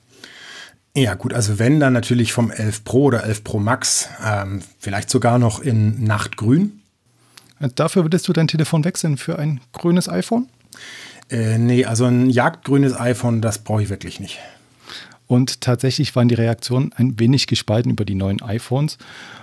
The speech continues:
Speaker 2: Die einen freuten sich tatsächlich über die neuen Kamerasysteme und die schnelleren Chips im Inneren und die anderen spötteten dann aber, dass die einzige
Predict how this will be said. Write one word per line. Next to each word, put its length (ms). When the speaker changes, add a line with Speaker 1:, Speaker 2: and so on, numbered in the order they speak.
Speaker 2:
Die 80
einen 220
freuten 320
sich 160
tatsächlich 480
über 260
die 340
neuen 300
Kamerasysteme 840
und 380
die 160
schnelleren 460
Chips 420
im 300
Inneren 420
und 180
die 100
anderen 280
spötteten 480
dann 160
aber, 300
dass 260
die 180
einzige 520